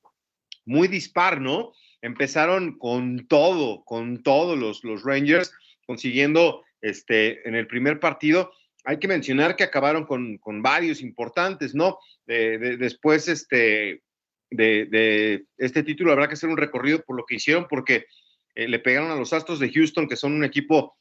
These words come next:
que normalmente es candidato, ¿no? Para, para, para el título,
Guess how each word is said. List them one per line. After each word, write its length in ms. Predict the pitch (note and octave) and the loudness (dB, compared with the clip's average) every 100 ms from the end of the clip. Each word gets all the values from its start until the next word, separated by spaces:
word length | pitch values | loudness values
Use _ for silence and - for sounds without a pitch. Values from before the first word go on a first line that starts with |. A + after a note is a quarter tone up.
| _ _ | _ _
que 100 | A2+ | -4
normalmente 840 | A#2+ C3 D3+ D#3 D#3 E3 D3+ - _ _ _ _ _ - - | 0 2 2 2 2 2 0 -2 _ _ _ _ _ -14 -4
es 180 | C#3+ D#3+ | -4 -2
candidato, 580 | E3 C3+ C3+ D3+ D#3 | -2 0 0 -2 -2
¿no? 360 | B2+ C3 F#3+ - | -2 -2 -2 -2
Para, 480 | B2 A2 G2 F2+ - | 0 0 0 -2 -2
para, 380 | G2+ G2 G2 - | 2 2 2 0
para 160 | G#2+ | -2
el 120 | G#2 G2+ | -2 -2
título, 540 | D#3+ E3+ D#3+ F#3 | -2 4 4 4